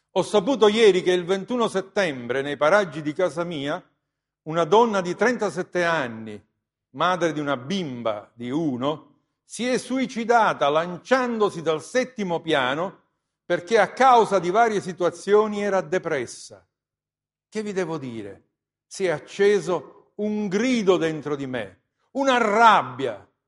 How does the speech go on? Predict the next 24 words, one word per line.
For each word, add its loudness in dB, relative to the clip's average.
Chissà 2
se 2
l'ho 4
mai 0
incontrata, 0
chissà 2
quante 2
persone 0
incrociamo -2
giornalmente 0
che 2
sono 4
disperate 4
mentre 0
indossano 4
la 6
maschera 2
del 2
tutto 0
ok -2
e 2
mentre 2
noi 2
siamo 4